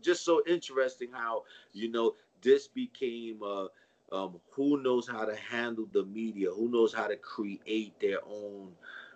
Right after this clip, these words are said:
you know, their own lane and make their, uh, their image and their likeliness and their brand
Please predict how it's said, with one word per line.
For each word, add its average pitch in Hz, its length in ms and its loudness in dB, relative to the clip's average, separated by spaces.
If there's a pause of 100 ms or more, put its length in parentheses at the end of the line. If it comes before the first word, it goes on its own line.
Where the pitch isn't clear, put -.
you 101 160 2
know, 101 180 6
their 98 260 6
own 107 280 4
lane 107 680 2
and 92 220 -4
make 104 380 2 (400)
their, 104 560 10 (520)
uh, 85 360 -4 (280)
their 107 300 4 (100)
image 104 600 0
and 87 140 -6
their 101 180 4
likeliness 92 1040 -2
and 85 160 -2
their 98 220 8
brand 90 800 0